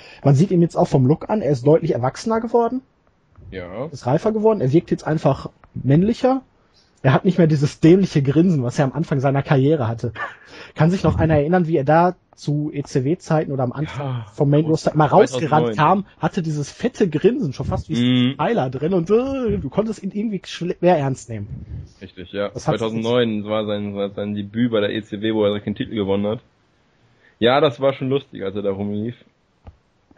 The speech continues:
Speaker 2: Ach, das waren Zeiten.
Speaker 1: Ja, damals. <laughs> Ja, und mittlerweile ist er halt deutlich reifer geworden. Ich will nicht hoffen, dass jetzt die Verletzung von,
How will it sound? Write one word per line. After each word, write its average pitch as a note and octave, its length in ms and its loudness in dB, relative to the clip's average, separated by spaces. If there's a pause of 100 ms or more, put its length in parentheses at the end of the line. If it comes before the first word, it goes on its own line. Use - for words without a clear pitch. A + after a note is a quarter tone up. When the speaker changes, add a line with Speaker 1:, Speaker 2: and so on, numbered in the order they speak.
(480)
Speaker 2:
Ach, D3+ 240 -6
das G#2+ 140 -10
waren G#2 220 -8
Zeiten. A2+ 280 -10 (260)
Speaker 1:
Ja, G#2 180 -6
damals. - 480 -10 (480)
<laughs> - 140 -10 (1000)
Ja, C#3+ 80 -2
und C#3 80 -2
mittlerweile C#3+ 480 0
ist C#3+ 160 -6
er B2+ 220 0 (120)
halt C3+ 200 0
deutlich C3 280 -2
reifer C3+ 240 0
geworden. D#3 360 2 (1120)
Ich B2 100 -4
will F3 100 8
nicht G#3+ 160 -2
hoffen, G#3+ 220 0
dass F3+ 160 0
jetzt - 240 -2
die E3 80 -2
Verletzung D#3+ 420 0
von, D3 320 0